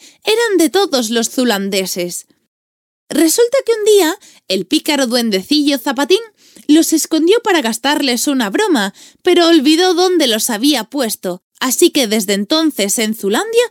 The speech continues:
todos andaban descalzos. ¿Os imagináis qué faena? En aquel país vivían una princesa con largas trenzas llamada Zoe y su hermano,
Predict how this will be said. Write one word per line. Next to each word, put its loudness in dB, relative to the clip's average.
todos 0
andaban -2
descalzos. -4
¿Os 2
imagináis -2
qué 0
faena? -2
En -2
aquel 0
país -2
vivían 0
una -2
princesa -2
con -2
largas -2
trenzas 0
llamada 0
Zoe 0
y 2
su -4
hermano, -2